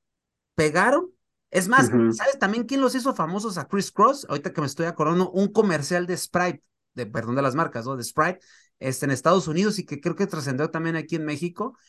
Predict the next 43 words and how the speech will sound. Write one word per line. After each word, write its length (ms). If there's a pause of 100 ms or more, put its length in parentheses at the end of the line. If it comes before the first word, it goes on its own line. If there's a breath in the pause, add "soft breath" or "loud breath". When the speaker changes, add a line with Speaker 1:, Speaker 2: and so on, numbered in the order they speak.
(140 soft breath)
Speaker 1:
pero 140
yo 40
lo 80
miraba 220
mucho 180
en 60
las 120
cadenas 360
de 100
estadounidenses 640
de 80
televisión, 560 (260 soft breath)
también 460
ahí 340
fueron 320
muy, 220
muy 200
famosos, 400
y 60
obviamente 440
también 280
pe-, 160 (160)
pegaron 380
junto 320
con 100
la 80
situación 440
de, 220 (220 soft breath)
de 140
este 180
sencillo 380
que 80
hoy 60
trajimos 380
en 100
el 40
momento 340
musical 360
de 80
La 60
Hora 100
del 100
Taco. 220